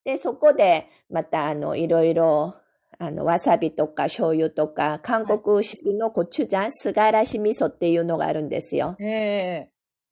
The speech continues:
Speaker 1: それと、
Speaker 2: ええ。
Speaker 1: 野菜ともらって、
Speaker 2: うん。
Speaker 1: で、また、あの、骨とか頭とか残るじゃないですか、さばいた後。
Speaker 2: はい。残りますね。
Speaker 1: で、それ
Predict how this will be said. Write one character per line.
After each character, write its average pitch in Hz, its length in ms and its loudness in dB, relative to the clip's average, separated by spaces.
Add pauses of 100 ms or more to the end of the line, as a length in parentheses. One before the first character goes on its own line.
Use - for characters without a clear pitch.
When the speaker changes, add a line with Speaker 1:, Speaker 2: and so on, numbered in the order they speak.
(360)
Speaker 1:
そ - 220 -14
れ 190 180 -6
と、 220 60 -6
Speaker 2:
え - 20 -4
え。 247 200 0
Speaker 1:
野 196 300 2
菜 277 40 -4 (800)
と 175 80 -4
も 170 160 -6
ら 175 100 0
っ - 120 -10 (140)
て、 254 440 2
Speaker 2:
う 208 80 -8
ん。 160 180 -14 (480)
Speaker 1:
で、 196 120 0
ま 180 160 -2
た、 170 200 -2
あ 151 60 -2
の、 156 180 0
骨 294 360 2
と - 180 0
か 185 120 2
頭 262 360 2
と 190 100 -2
か 165 140 0
残 156 280 2
る 214 100 2
じ 160 100 -2
ゃ 156 40 -2
な 147 120 -4
い 139 60 -6
で 156 100 -2
す - 100 -6
か、 190 180 0
さ 202 180 -4
ば 165 120 4
い 151 100 0
た - 120 -2
後。 160 180 0
Speaker 2:
は 143 60 6
い。 - 20 0
残 226 140 0
り 226 60 -4
ま 226 100 -4
す - 100 -12
ね。 180 100 -4
Speaker 1:
で、 190 60 -2
そ 226 680 -8
れ - 80 -12